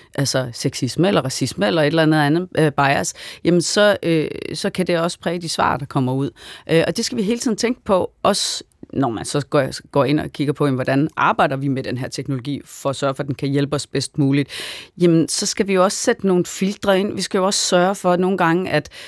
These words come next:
at den måske ikke går fuldstændig ud af en tangent med, øh, "Nu skal du bare høre, hvordan du sviner en, en, en, en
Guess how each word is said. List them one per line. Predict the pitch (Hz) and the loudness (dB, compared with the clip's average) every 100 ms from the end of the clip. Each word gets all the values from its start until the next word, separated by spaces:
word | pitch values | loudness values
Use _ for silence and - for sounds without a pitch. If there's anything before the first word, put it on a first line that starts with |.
| - - | -16 -2
at | 160 185 | 0 2
den | 180 | 2
måske | - 165 180 165 - | 2 0 0 0 2
ikke | 185 180 190 | 2 2 -2
går | - 165 | 2 0
fuldstændig | - 180 196 175 156 - | 0 -2 2 2 2 0
ud | 196 | 0
af | 160 | 2
en | 147 | 2
tangent | - 156 147 175 - - | 2 2 4 4 2 0
med, | 165 143 139 143 - - - | 2 2 2 -2 -6 -20 -4
øh, | 147 143 135 131 131 131 - 113 | 2 2 2 0 -2 -4 -6 2
"Nu | 156 | 2
skal | - 196 | 4 2
du | |
bare | 147 151 | 2 2
høre, | 156 170 | 2 2
hvordan | 160 147 143 | 2 0 0
du | 170 143 | -4 -4
sviner | - 175 160 147 143 | -4 0 0 2 0
en, | 131 - 143 139 - | -2 -4 -4 -4 -4
en, | 147 - 143 135 - | -4 -2 -2 -2 -4
en, | 131 120 | -6 -4
en | 131 127 | -4 -2